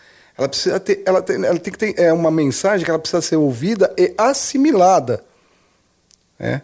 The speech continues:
Hoje ninguém tem essa preocupação de fazer música pra você assimilar, né?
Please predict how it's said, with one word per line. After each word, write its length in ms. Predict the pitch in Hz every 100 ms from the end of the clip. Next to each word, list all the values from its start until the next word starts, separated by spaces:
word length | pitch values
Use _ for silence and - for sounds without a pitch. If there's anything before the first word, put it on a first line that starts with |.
| _ _ _
Hoje 280 | 131 151 226
ninguém 460 | 247 254 190 233 269
tem 320 | 262 220 180
essa 340 | 139 - 110 101 _ _ _ _
preocupação 680 | 160 156 170 160 135 - 147
de 80 | 143
fazer 280 | 147 139
música 400 | 135 151 156 -
pra 160 | 156 151
você 320 | 151 143 -
assimilar, 840 | 143 - - 151 139 127 127 107 120
né? 220 | 127